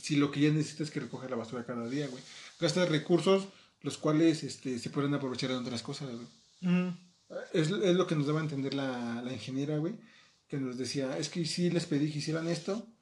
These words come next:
Speaker 1: pero yo no pedí que fuera, no sé, tres veces al día, yo quería que fuera una vez al día". O sea, estás gastando recursos extras, se podría decir, que podrían ser, este, eh,
Speaker 2: Aprovechados.
Speaker 1: ajá, de otra manera, güey, o en otra área, güey.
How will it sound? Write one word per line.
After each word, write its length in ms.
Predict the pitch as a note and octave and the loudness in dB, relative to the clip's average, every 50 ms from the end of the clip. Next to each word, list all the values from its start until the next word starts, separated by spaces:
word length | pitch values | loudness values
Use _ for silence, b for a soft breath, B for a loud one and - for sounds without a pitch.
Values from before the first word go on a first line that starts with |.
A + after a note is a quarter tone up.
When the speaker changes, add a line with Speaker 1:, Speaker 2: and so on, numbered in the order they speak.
| b b b b b b b b - | b b b b b b b b 0
Speaker 1:
pero 260 | D#3 D3 C#3+ C#3 C3+ C3+ | 2 2 2 2 2 2
yo 120 | C#3 D3+ | 2 4
no 140 | D#3+ E3 D#3 | 4 4 2
pedí 240 | D3+ C#3+ C3 C#3+ C#3+ | 2 2 0 0 0
que 480 | - D#3 D3 C#3 C3+ C3 C3 B2+ A#2+ A#2 | 0 0 0 2 2 0 -2 -2 -4 -4
fuera, 380 | - C#3+ C#3 C#3 C3+ C3 C3 | -2 -2 0 0 0 -2 -2
no 120 | C3 C3 C3 | -4 -4 -4
sé, 260 | - C3+ C3 B2+ A#2+ | -4 -2 -2 -2 -2
tres 220 | - D3+ D3+ D3 | 0 2 2 4
veces 220 | D3 C#3+ D3 - - | 4 2 2 0 -4
al 120 | B2 A#2 | -4 -2
día, 240 | C3 D3 C#3 B2 A#2 A#2+ | 0 0 0 -2 -4 -6
yo 100 | C3 C3 - | -6 -6 -4
quería 200 | - C#3 C#3 C3+ | -4 -4 -4 -4
que 60 | - | -6
fuera 180 | - D3+ C#3+ C#3 | -8 -6 -4 -4
una 80 | C3 B2 | -4 -4
vez 160 | B2+ B2+ - | -6 -6 -8
al 100 | A#2+ B2 | -8 -8
día". 220 | C3+ C3+ C#3+ - B B B B B B - - | -8 -10 -12 -14 B B B B B B -8 -2
O 20 | |
sea, 80 | C#3+ D3+ | 0 0
estás 240 | D3+ D#3 F3 F3 F3 | 4 6 6 6 6
gastando 380 | F3+ E3+ E3+ F3 F#3 F#3 F3+ | 6 4 4 4 4 4 4
recursos 1080 | F3 E3 D#3 - E3+ E3 E3 E3 F3 F3+ F3+ F3 F3 - - - - - - - - - | 4 2 2 2 2 2 2 2 2 2 2 0 -2 -4 -10 -12 -12 -12 -12 -14 -4 0
extras, 460 | E3+ F#3 - - - - E3+ C3 A#2 | 2 2 2 2 2 0 0 0 -2
se 80 | - B2 | -6 -6
podría 220 | - C#3+ C#3 C#3 | -6 -4 -2 -2
decir, 300 | D3 C#3+ E3 E3+ E3+ - B B B B B B B B | -2 0 0 -2 -2 -4 B B B B B B B B
que 100 | - E3+ | -10 -4
podrían 260 | D3 D#3 D3+ C#3+ D#3 D3 | 0 0 0 2 0 0
ser, 280 | - D3+ D3+ D3+ C#3+ D3 - | 2 2 2 2 2 0 -4
este, 840 | - C#3+ C3 A2+ - - - B2+ B2 B2 B2 B2 A#2+ A#2+ A#2+ A#2+ A#2 | -4 -4 -2 -4 -4 -6 -6 -6 -6 -4 -4 -4 -4 -4 -4 -4 -4
eh, 800 | A2+ A2 A2 A2 - _ _ _ _ _ _ - - - - B2+ | -6 -8 -10 -14 -18 _ _ _ _ _ _ -20 -18 -8 -2 0
Speaker 2:
Aprovechados. 760 | E3+ - F#3 F3 F3 E3 D3+ D3+ D3 - E3 E3+ D3 C#3 - - - - | 2 4 4 6 6 6 6 6 6 6 6 6 6 4 -2 -6 -8 -4
Speaker 1:
ajá, 260 | C#3+ C#3+ D#3 D#3+ D3+ | -2 -2 0 0 0
de 100 | C#3+ C#3 | 0 0
otra 160 | C3 C3+ C3 | 0 0 0
manera, 360 | B2 B2+ C3+ D3 D#3 D#3 D3+ | 0 0 0 0 2 2 2
güey, 180 | C#3+ C3+ C3 - - | 0 0 -4 -8 -6
o 60 | C3+ C#3 | -4 -2
en 100 | C#3+ D3 | 0 0
otra 260 | C#3+ D3 C3+ C3 C#3 | 0 2 2 2 4
área, 240 | D3+ D#3 D3+ C3+ B2+ | 4 4 4 2 0
güey. 160 | A#2+ C3+ | -2 -6